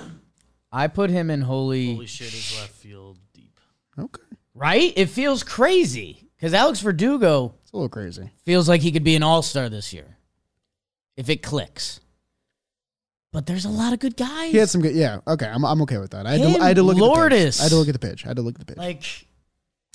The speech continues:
Speaker 3: And then I have Kelenic and Raley.
Speaker 1: I have Kelenic at holy sh- is left field deep. I mean, the Atlanta Braves, who have a historically good lineup, are penciling him in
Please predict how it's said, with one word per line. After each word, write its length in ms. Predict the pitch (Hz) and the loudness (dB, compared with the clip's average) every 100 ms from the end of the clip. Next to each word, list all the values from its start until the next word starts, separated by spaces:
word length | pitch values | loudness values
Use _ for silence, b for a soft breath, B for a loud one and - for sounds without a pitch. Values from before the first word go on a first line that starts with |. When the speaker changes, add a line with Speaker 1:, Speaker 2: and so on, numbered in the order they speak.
| - | -6
Speaker 3:
And 80 | 131 | 0
then 80 | 165 | 2
I 60 | |
have 200 | 180 143 | 2 -2
Kelenic 380 | - 139 175 170 | -8 -4 -2 -2
and 120 | 117 104 | -4 -6
Raley. 420 | 127 101 - 131 _ _ _ _ _ _ _ _ _ _ _ _ _ _ _ _ | -6 -6 -12 -20 _ _ _ _ _ _ _ _ _ _ _ _ _ _ _ _
Speaker 1:
I 240 | 135 156 175 | -2 2 4
have 300 | 190 190 - | 4 4 2
Kelenic 520 | 151 156 151 147 139 | 2 2 2 0 0
at 200 | 131 123 | 0 0
holy 460 | 95 139 139 139 127 | -2 -2 2 2 0
sh- 320 | - - - - | -4 -10 -8 -4
is 180 | 123 | -2
left 220 | 113 120 - | 0 -2 -2
field 240 | 120 101 | -4 -6
deep. 240 | 85 78 - _ _ | -10 -18 -20 _ _
I 100 | 151 | -2
mean, 260 | 170 170 151 | 0 0 -2
the 120 | 147 | 0
Atlanta 400 | 156 147 160 190 | 0 2 0 0
Braves, 460 | 175 160 147 131 113 | 0 0 0 -2 -4
who 80 | 127 | -6
have 140 | 123 | -6
a 60 | 117 | -6
historically 640 | 113 120 - 135 135 135 | -8 -6 -2 0 0 -2
good 200 | 120 127 | -4 -4
lineup, 420 | 113 117 110 107 - | -4 -4 -4 -6 -8
are 140 | 110 | -8
penciling 540 | - 123 117 123 120 | -4 -4 -4 -4 -4
him 240 | 107 120 120 | -4 -4 -4
in 360 | 113 110 104 | -4 -4 -8